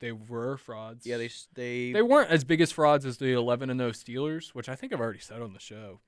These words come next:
Speaker 1: They weren't that big of
Speaker 2: They
Speaker 1: frauds.
Speaker 2: were really good at the beginning of the year, and then were very, like,
Speaker 1: Af-
Speaker 2: mid.
Speaker 1: they did b-, they did beat the Rams. I'm like, "Okay, they're good."
Speaker 2: Yeah.
Speaker 1: And then
Speaker 2: They had
Speaker 1: after
Speaker 2: some
Speaker 1: that,
Speaker 2: good wins.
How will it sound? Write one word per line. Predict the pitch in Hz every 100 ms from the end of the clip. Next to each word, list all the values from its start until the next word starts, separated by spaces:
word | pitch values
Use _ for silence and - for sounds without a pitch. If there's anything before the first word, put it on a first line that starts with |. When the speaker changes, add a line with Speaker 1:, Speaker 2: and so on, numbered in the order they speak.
| _ _ -
Speaker 1:
They | 170
weren't | 190 -
that | 139
big | 143 156
of | 143
Speaker 2:
They | 151
Speaker 1:
frauds. | -
Speaker 2:
were | 247 208
really | 143 135 156 156
good | 127 127 127 135 139 -
at | 127
the | 127
beginning | 123 123 127 131 123
of |
the | 113
year, | 117 117 120 110
and | 120 120
then | 120 123 123 123
were | 131 123
very, | 123 131 131 131
like, | 117 117 110 _ _ _ _ _ _ _ _
Speaker 1:
Af- |
Speaker 2:
mid. | 135 135 - 127 123 _ _ _
Speaker 1:
they | 156
did | 170 311 330
b-, | 226 -
they | 147 147
did | 135 196
beat | 170 165
the | 170
Rams. | 127 131 143 143
I'm | 123
like, | 113 -
"Okay, | 135 - 107 - _ _ _ -
they're | 127
good." | 113 113 - _ _ -
Speaker 2:
Yeah. | 120 98 80 _
Speaker 1:
And | 143 135
then | 131 131 127 123
Speaker 2:
They | 151
had | 190
Speaker 1:
after | 277 -
Speaker 2:
some | 147
Speaker 1:
that, | 135
Speaker 2:
good | 190
wins. | 165 151 190 123 85 _